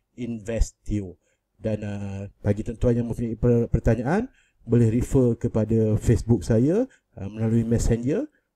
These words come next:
F B dot com slash Shukri F I B. Okey, jadi bagi tuan-tuan yang ingin,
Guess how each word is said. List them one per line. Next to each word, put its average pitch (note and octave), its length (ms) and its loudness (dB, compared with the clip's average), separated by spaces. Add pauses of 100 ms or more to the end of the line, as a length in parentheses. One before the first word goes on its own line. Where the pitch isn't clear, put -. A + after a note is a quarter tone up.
(180)
F C3 260 2
B C3+ 400 2
dot A2+ 300 -4
com A#2 320 -6
slash G#2+ 500 -6 (220)
Shukri A#2 880 -6
F G2+ 320 -6
I F#2+ 260 -4
B. E2+ 300 -6 (420)
Okey, F#2 380 -10 (320)
jadi G#2+ 240 0
bagi C3+ 240 0
tuan-tuan D#3+ 400 0
yang B2 80 -6
ingin, D#3 400 -4